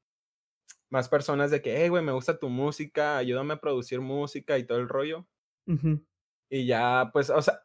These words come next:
Speaker 1: de hecho, a muchos les he ayudado de que: "Ay, pues sí, güey, te ayudo, güey, gratis, güey, te hago la música, güey, para que la saques, güey". O sea, porque hay veces que me llegan personas y me dicen de que: "No, pues, tengo esta idea".
Speaker 2: Ajá.
Speaker 1: Y ya digo de que: "Güey,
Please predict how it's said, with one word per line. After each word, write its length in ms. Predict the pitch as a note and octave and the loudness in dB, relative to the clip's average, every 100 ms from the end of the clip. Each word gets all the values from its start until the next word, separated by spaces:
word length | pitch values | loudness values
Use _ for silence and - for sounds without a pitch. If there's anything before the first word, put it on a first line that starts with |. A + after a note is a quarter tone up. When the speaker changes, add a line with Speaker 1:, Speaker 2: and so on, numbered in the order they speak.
| - | 0
Speaker 1:
de 200 | D3+ C#3+ | 4 4
hecho, 140 | C#3 | 4
a 20 | F3 | 0
muchos 340 | F3+ F3 F#3 | 0 -2 0
les 220 | E3+ D3 | 0 2
he 40 | B2+ | 2
ayudado 580 | C3 D3 D3 C3+ D3 C#3+ | 2 2 4 4 4 4
de 120 | C#3+ | 2
que: 180 | C3+ A2+ | 0 0
"Ay, 240 | D3 E3+ E3+ | 2 0 2
pues 220 | C#3+ C3 | -2 0
sí, 140 | C#3 | -4
güey, 200 | D3+ D3+ | -2 0
te 80 | C#3 | 0
ayudo, 520 | B2 C3+ D#3 D#3 D#3 | 0 0 0 4 4
güey, 360 | D#3 D3+ D3+ - _ _ _ B2 | 4 0 -2 -10 _ _ _ 0
gratis, 540 | B2+ C3 D3 D3 C3+ | 6 6 6 4 2
güey, 140 | C3 A#2+ | 2 2
te 80 | B2+ | 2
hago 220 | A#2+ C#3+ | 4 4
la 140 | D3+ | 2
música, 560 | C3 C3+ D3 D#3+ - D#3+ | 0 -4 -6 -6 0 0
güey, 300 | E3+ E3 - | 0 -4 -2
para 200 | C#3+ C3 | 0 2
que 100 | C3 | 0
la 140 | B2 G#2+ | -2 -4
saques, 460 | - - - E3 | -10 -12 -6 -4
güey". 160 | F3+ B3+ - | -4 -8 -16
O 140 | - C#3+ | -8 -2
sea, 180 | C#3 C3 | 0 0
porque 240 | C#3 C3+ | 0 2
hay 180 | B2+ C3+ | 2 2
veces 280 | C#3+ D#3+ - | 0 -2 -8
que 100 | D3+ | -6
me 160 | C#3 | -4
llegan 320 | A#2+ B2 D3 D#3 | -2 -2 -4 -6
personas 460 | C3+ B2 C3 C#3+ D3 | -8 -8 -10 -10 -8
y 40 | |
me 80 | B2+ | -8
dicen 220 | B2 C3 | -8 -10
de 100 | B2 | -10
que: 200 | G#2+ G2 _ _ _ _ _ | -12 -18 _ _ _ _ _
"No, 180 | B2+ D3 | -4 0
pues, 160 | D3+ - | 0 0
tengo 180 | C#3+ D3 | 0 0
esta 180 | - | 2
idea". 440 | D#3+ D3 C3 A#2+ - _ _ _ _ _ _ _ - | 4 6 4 0 -10 _ _ _ _ _ _ _ -8
Speaker 2:
Ajá. 240 | D3 D#3 C3 | -2 -2 0
Speaker 1:
Y 200 | C3+ B2 | 0 0
ya 200 | A#2 C3+ | 2 4
digo 220 | C#3+ D3 | 4 4
de 100 | C#3+ | 4
que: 200 | - A#2+ | 2 0
"Güey, 420 | B2 D3 C3 A2+ | 4 4 4 0